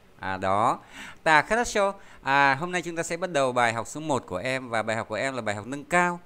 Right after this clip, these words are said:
Cho nên là dự kiến của chúng ta sẽ là gì? Chúng ta sẽ cùng nhau đọc những câu chuyện và chúng ta sẽ trích từ trong đó ra những cái từ mới hoặc là những cái mẫu câu mới và chúng ta sẽ phát triển khẩu ngữ trên cái nội dung đó.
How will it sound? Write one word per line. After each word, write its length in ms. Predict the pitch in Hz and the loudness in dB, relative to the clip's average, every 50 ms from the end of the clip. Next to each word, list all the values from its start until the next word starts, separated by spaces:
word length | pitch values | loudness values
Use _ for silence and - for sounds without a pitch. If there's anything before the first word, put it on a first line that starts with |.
| - _ - - - - | -20 _ -20 -20 -16 -12
Cho 100 | - 160 | -10 -6
nên 180 | 165 170 160 | -4 -4 -4
là 280 | 156 147 139 135 127 117 | 0 0 2 2 2 0
dự 140 | 107 139 123 | -2 -6 -8
kiến 260 | 95 - 127 143 175 | -2 -2 -2 -2 -2
của 80 | 156 113 | -6 -8
chúng 100 | 127 139 | -8 -4
ta 160 | 139 151 147 | -2 -2 -2
sẽ 120 | 135 - 147 | 0 -2 -2
là 140 | 160 151 123 | -2 -2 -2
gì? 280 | 101 107 110 113 123 - - - - - - | 0 0 -2 -2 -2 -4 -10 -20 -20 -20 -16
Chúng 140 | - 139 143 | -14 -8 -6
ta 100 | 151 143 | -6 -6
sẽ 120 | - 156 | -6 -10
cùng 240 | 160 - - 131 117 | -12 -8 -8 -8 -4
nhau 160 | 120 127 131 | -4 -4 -2
đọc 220 | 131 123 107 - | 0 -2 -2 -2
những 100 | 117 120 | -4 -12
câu 140 | - - 147 - | -8 -6 -8 -4
chuyện 220 | - 147 143 - - - - - - - - | -2 0 0 0 -2 -8 -18 -20 -20 -20 -18
và 340 | - 101 107 107 110 107 107 | -6 -2 2 2 2 2 2
chúng 160 | - 127 127 | -2 -4 -4
ta 100 | 127 131 | -4 -4
sẽ 140 | - - 117 | -4 -4 -10
trích 200 | - - - 185 - | -10 -12 -14 -10 -8
từ 80 | 135 107 - - - | -8 -8 -8 -10 -8
trong 200 | - 139 131 123 | -6 -6 -2 2
đó 160 | 117 120 131 | 4 4 4
ra 220 | 131 143 143 135 131 | 4 2 2 2 2
những 340 | 131 120 120 123 127 139 | 0 -2 -4 -4 -6 -4
cái 120 | - 139 143 | -4 -6 -6
từ 200 | - - 120 104 | -4 -6 -6 -6
mới 380 | 98 101 107 117 127 151 196 - - - - - - - - | -4 -2 0 0 0 0 -2 -8 -16 -20 -20 -20 -20 -12 -6
hoặc 200 | 127 123 107 123 | -6 -4 -2 0
là 160 | 127 117 113 | 0 0 0
những 200 | 113 113 120 123 | 0 -4 -6 -6
cái 80 | 131 139 | -6 -4
mẫu 180 | 143 143 143 | -2 -2 -2
câu 200 | 143 - 156 151 | -2 -2 -4 -4
mới 340 | 143 143 139 135 139 165 190 - - - | -2 0 0 2 2 0 -2 -6 -14 -10
và 320 | 98 110 117 113 110 107 | -2 0 2 2 2 0
chúng 140 | - 131 127 | -2 -4 -10
ta 60 | 131 | -10
sẽ 140 | - - 139 | -10 -10 -8
phát 200 | 135 170 - - | -8 -8 -10 -6
triển 180 | - 117 85 | -6 -6 -6
khẩu 160 | - - 95 85 | -4 -6 -6 -4
ngữ 200 | 95 104 131 139 | -4 -4 -4 -2
trên 280 | - 147 135 131 127 117 | -2 -2 -2 -2 -2 -2
cái 160 | 117 113 131 | -2 -2 -2
nội 160 | 147 135 117 | -4 -6 -4
dung 200 | 98 131 127 120 | -4 -4 -2 0
đó. 220 | 117 107 110 - | 0 0 0 0